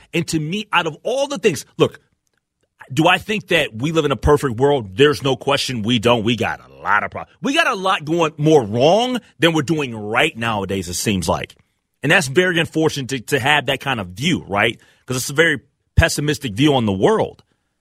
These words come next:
But early voting is not a reason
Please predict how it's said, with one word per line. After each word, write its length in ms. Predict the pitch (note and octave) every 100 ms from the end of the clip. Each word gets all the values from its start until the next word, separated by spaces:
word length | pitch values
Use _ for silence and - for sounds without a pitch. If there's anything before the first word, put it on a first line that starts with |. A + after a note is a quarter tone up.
| _ _ _ _ -
But 320 | E3+ D#3 _ _ _ _ _ _ _ _ _ _
early 440 | E3 G#3+ B3 B3+ G3+
voting 640 | B2 D#3+ C3 F2 - - _ _ _ _ _ -
is 640 | D3+ D#3 D3 C#3+ C3+ - B2
not 640 | B2 C3+ D3+ D#3 - - - _ _ _ _ _
a 180 | C#3 C3+
reason 580 | C3 D#3+ C3 F#2 C#2 E2